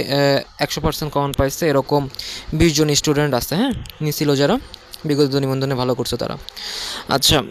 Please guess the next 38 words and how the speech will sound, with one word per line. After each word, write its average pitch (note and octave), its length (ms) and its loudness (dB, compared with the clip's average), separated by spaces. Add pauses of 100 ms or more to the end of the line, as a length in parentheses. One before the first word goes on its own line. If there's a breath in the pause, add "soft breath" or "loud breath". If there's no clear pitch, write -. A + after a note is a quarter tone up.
(100)
তাহলে G3 260 6
ইন-, E3+ 200 2
আমরা F3+ 200 4
শুরু A#3 280 4
করি E3+ 220 6
আসলে D3+ 260 2
মসফেটটা D3+ 540 0
কাকে C#3 240 0
বলে। A#2 260 4 (1600 loud breath)
মা-, D#3+ 320 6
মসফেটের E3+ 500 4
সংজ্ঞাটা D#3+ 340 4
আসলে D#3 300 2
কি? D#3 160 0
মসফেট F3 520 4
হচ্ছে F#3 280 4
তিন G3 260 0
টার্মিনাল F3 400 2
বিশিষ্ট D#3+ 280 -2
একটা F3 160 -2
ডিভাইস, D3+ 520 2 (380 loud breath)
গ্রাউন্ড, D3+ 480 6
ড্রেন D3+ 320 6
আর D3+ 140 4
সোর্স C#3+ 340 2
থাকবে। B2 300 0
জিতে D#3 300 2
গ্রাউন্ড D3 460 4 (520 loud breath)
আর B2+ 200 2
হচ্ছে D3 220 2
এই C#3+ 60 4
যে C#3+ 120 4
দেখেন C#3 300 0
এই D#3+ 120 0
যে B2+ 180 0
ডিতে C#3 360 0
হচ্ছে D3 260 0
কি G3 180 2